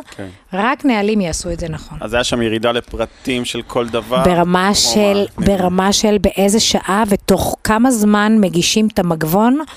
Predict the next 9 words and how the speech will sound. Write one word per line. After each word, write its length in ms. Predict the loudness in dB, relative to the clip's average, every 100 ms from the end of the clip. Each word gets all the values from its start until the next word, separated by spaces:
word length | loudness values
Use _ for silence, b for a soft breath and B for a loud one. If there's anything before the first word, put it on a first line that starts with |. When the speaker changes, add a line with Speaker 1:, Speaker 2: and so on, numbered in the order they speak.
| B B -4
Speaker 2:
הלך, 520 | 0 2 0 -2 -10 -14 B B
ומתי 420 | 0 0 0 0
את 120 | 0 -2
הקיסמים 640 | -2 -2 0 2 4 2
בכל 320 | 0 0 -2
מקום, 520 | 0 -2 0 2 2 0
ובאיזה 560 | -2 0 0 2 0 -2 _
סיטואציה. 800 | -4 -2 0 0 0 0 -4 -10 -14 B B B
ברמה 580 | 0 2 2 0 2